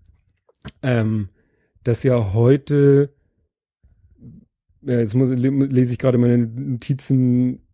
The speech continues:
rückwärts, dass, ähm, na, ah, was habe ich denn hier stehen? Ich sollte es einfach lesen.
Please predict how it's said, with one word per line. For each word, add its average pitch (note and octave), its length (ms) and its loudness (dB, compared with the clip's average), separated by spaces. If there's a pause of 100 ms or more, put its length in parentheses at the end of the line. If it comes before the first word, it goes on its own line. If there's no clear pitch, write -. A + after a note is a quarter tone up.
(200)
rückwärts, B2 760 0 (640)
dass, A#2+ 480 0
ähm, A2+ 760 0 (800)
na, A#2+ 180 -4 (1200)
ah, D#3+ 420 4
was C#3+ 160 0
habe C#3 100 2
ich - 40 -6
denn B2 100 2
hier A2+ 140 2
stehen? A2 280 -2
Ich A2+ 100 -2
sollte C#3+ 200 2
es A#2+ 80 -6
einfach A#2+ 320 -6
lesen. A2 360 -2